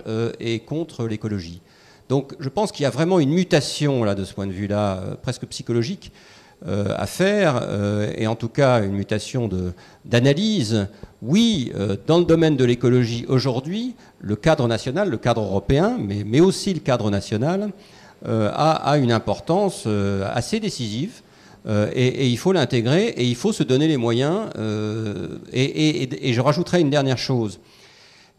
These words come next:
c'est qu'il y a un élément, et ça a été dit de, dans, dans ces élections, de, euh, en effet, euh, de, de débat entre l'ouverture et la fermeture par rapport à un clivage de droite-gauche traditionnel. Mais on aurait très bien pu imaginer,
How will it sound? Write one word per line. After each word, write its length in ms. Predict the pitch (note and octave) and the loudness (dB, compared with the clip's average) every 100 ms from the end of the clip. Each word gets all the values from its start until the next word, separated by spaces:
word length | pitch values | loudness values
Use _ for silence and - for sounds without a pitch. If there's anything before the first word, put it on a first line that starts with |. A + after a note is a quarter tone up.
| - | -12
c'est 120 | A2+ | -8
qu'il 680 | - C#3 B2 - - - - | -2 0 0 -2 -10 -16 -8
y 80 | |
a 60 | C3+ | -4
un 80 | C#3 | -2
élément, 400 | C3+ C3 C3+ C3 | 0 0 0 0
et 60 | |
ça 100 | A2+ | 0
a 20 | A2 | -4
été 200 | A2+ D#3 | -4 -6
dit 400 | F3+ D3 B2 G#2 | -4 -4 -4 -4
de, 100 | G#2 | -4
dans, 220 | G#2 G#2 | -4 -6
dans 100 | G#2 | -6
ces 240 | - G2 | -8 -6
élections, 480 | G#2 A2 - F3 F3 | -4 -6 -6 -4 -2
de, 80 | B2 | -2
euh, 880 | A2+ G#2+ G#2 G2+ G2+ G2+ G2+ G#2 F#2 | -2 -2 -4 -6 -6 -8 -10 -10 -12
en 100 | F2+ | -12
effet, 560 | G2 - B2 D3+ C#3 A2+ | -12 -10 -6 -4 -2 -4
euh, 100 | F#2+ | -4
de, 240 | F#2+ F#2 F#2+ F2+ - _ _ - | -8 -8 -8 -12 -16 _ _ -16
de 80 | |
débat 320 | F#2 G#2+ G#2 C3+ | -8 -6 0 0
entre 240 | A#2 A2 | -2 -4
l'ouverture 560 | G#2 G2+ G#2+ - B2+ A2 | -4 -4 -6 -8 -8 -6
et 40 | |
la 100 | F#2 | -8
fermeture 640 | - F#2+ F#2+ G2 E3 F3 - | -8 -8 -8 -8 -6 -4 -4
par 160 | G2+ | -8
rapport 400 | G2 - D3+ B2+ | -10 -6 -4 -4
à 60 | A2 | -4
un 80 | G2 | -8
clivage 420 | - A2 C3+ G#2 | -10 -8 -8 -8
de 120 | G2 | -10
droite-gauche 640 | G2 - A2 G#2 G#2+ B2 - | -12 -8 -8 -6 -6 -6 -6
traditionnel. 720 | G#2 G2+ G2 G2+ F#2+ F#2 F2 F2+ _ _ _ _ - | -8 -8 -8 -8 -8 -8 -12 -16 _ _ _ _ -8
Mais 140 | A#2 | -6
on 140 | C3 B2+ | -4 -6
aurait 140 | C3+ | -6
très 140 | C3+ | -6
bien 160 | C3 A#2 | -4 -4
pu 200 | G#2+ G2 | -4 -8
imaginer, 640 | F#2 F#2 G2 E3 C4 C3 | -6 -6 -6 -4 -4 -6